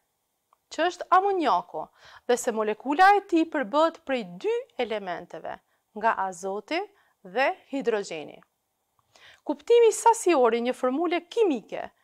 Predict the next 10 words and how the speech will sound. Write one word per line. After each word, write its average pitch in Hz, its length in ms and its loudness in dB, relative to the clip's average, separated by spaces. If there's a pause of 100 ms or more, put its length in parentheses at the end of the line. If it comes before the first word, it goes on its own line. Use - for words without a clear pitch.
(320)
tregon 247 460 2 (340)
se - 140 -4
molekula 339 640 4
e 427 60 4
elementit 226 720 0
apo 285 260 4
komponimit 392 640 2
kimik 214 540 -8 (160)
prej 269 180 0
sa - 300 4